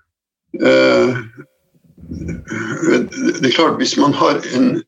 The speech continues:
fysisk smerte, så vil man jo gjøre hva som helst nesten for å få den, for, for å lindre den, for å få den bort. Og jeg tror at akkurat det samme gjelder med en emosjonell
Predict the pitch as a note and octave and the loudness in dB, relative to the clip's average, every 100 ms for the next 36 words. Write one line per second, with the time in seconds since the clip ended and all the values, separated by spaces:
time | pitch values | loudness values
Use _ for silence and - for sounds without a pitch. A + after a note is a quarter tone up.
0 | _ D3+ - G#3+ F3 D#4 - - - - | _ -8 0 2 2 -2 -4 -2 -2 -2
1 | - - _ _ _ _ - _ _ - | -8 -10 _ _ _ _ -20 _ _ -10
2 | - C3+ - - - - C3 C#3 A#2+ A2+ | 0 2 2 2 2 2 2 2 2 0
3 | A2 - _ _ _ _ _ - - E3 | -2 -6 _ _ _ _ _ -16 -8 -4
4 | G#2+ C#3+ C3+ B2+ - C#3+ - A2+ A2 A#2+ | 0 2 2 -2 0 -2 0 -2 -2 -4
5 | A2+ G#2 G#2 - - G#2 G2 F2+ - _ | -2 0 0 2 0 0 -2 -4 -14 _
6 | - - - - - - - - - - | -20 -16 -8 -4 -4 -4 -6 -8 -8 -8
7 | - F3+ C#3+ B2+ A#2+ B2 C#3 C#3+ - - | -6 -4 0 2 2 4 2 2 2 0
8 | - - A2+ - B2+ G#2+ A2 A2 E2+ - | -4 -2 -2 2 2 2 2 0 0 -6
9 | - _ _ _ _ _ _ _ _ _ | -8 _ _ _ _ _ _ _ _ _
10 | _ - - - F3+ - - - F#3 - | _ -2 0 2 2 2 0 0 0 0
11 | - A2 D#4+ A2+ A2+ A2 G#2+ A2+ A2 - | 0 2 4 4 4 2 4 4 2 2
12 | - - - | 2 2 2